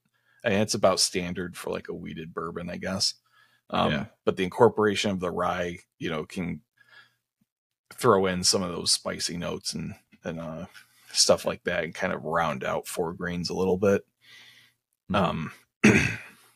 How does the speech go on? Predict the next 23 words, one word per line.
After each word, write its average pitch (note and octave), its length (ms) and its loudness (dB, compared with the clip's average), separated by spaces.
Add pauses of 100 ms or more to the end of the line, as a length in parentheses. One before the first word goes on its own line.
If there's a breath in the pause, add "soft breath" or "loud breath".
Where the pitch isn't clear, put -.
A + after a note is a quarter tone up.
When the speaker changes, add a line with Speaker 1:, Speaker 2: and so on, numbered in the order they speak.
(280 loud breath)
Speaker 1:
yeah, A2+ 200 6
so, G#2 320 6
uh, F#2 380 -4
I - 80 -4
haven't G#2+ 300 0 (120)
actually - 300 -6
tried - 320 -2
this - 240 -2
yet. - 220 -4 (580 soft breath)
Um, E2+ 340 -4 (800)
Speaker 2:
It D3+ 80 6
was C#3+ 300 6
interesting C3 600 6
because A2+ 260 2
when A2+ 120 2
I C3 120 6
read A#2 340 6
that G#2 280 2
article, F2+ 880 0
like, A2 320 2
I A#2+ 140 6
was, A2+ 360 4 (420 soft breath)
eh, C3 180 8